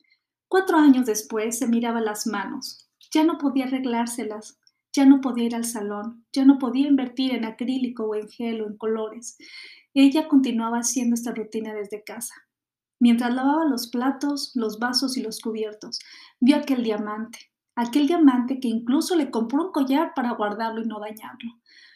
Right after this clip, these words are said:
Pero sus manos, sus manos estaban deshechas. Sus manos tenían esa alianza, tenían ese anillo, tenían todo tan cuidado, pero tenía manchas, tenía resequedad.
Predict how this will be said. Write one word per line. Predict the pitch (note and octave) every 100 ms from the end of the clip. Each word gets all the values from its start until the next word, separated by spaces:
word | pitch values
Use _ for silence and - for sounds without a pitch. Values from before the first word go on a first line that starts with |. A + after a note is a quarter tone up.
| _ _ _ _
Pero | A#3+ A3+ A3+
sus | - A#3 A#3
manos, | A#3 D4 D#4 C4+ D#4 - - _ _ _ _ - -
sus | - A#3
manos | A#3+ B3+ C4+ C4+
estaban | A#3 - A3+ A3
deshechas. | A3 - B3 - - - - _ _ _ _ _ _
Sus | - A#3+ A#3
manos | B3+ D#4+ F4+ F#4+ -
tenían | C4+ C4 B3+
esa | C4 B3
alianza, | G#3+ A3+ B3+ C4+ C4 A#3 A#3
tenían | G#3+ A3+ A3
ese | - A3
anillo, | G#3 A3+ B3 A#3 A3 A3
tenían | A3 G#3+ A#3 A#3 A#3 A#3
todo | C4+ C#4+ D4
tan | B3 A#3
cuidado, | A3 A3+ A#3+ B3 B3+ _ _ _ _ _ _ _
pero | A#3 A3
tenía | A3+ G#3 G#3
manchas, | G#3 G#3 G#3+ - - - _ _ _ _ _ _
tenía | A#3 A3 A3 G#3+ G#3+
resequedad. | G3+ A#3 A#3+ A#3 A3+ A#3